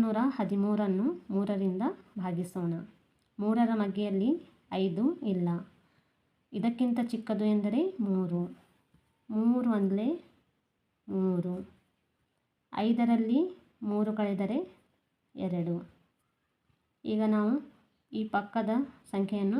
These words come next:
ಕೆಳಗಡೆ ಇಳಿಸ್ಕೊಳ್ಳೋಣ. ಇದು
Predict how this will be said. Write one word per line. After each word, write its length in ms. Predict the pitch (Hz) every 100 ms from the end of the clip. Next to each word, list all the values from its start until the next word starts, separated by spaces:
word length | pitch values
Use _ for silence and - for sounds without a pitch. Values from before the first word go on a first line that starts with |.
| 311
ಕೆಳಗಡೆ 360 | 196 190 190 269 370 - -
ಇಳಿಸ್ಕೊಳ್ಳೋಣ. 560 | 196 180 - 170 165 160 - _ _ _ _ _ _ _ _ _ _ _ _ _ _ _ _ _ _ _ _ _ _ _ _ _ _ _ _ _ _ _ _ _ _
ಇದು 200 | 214 202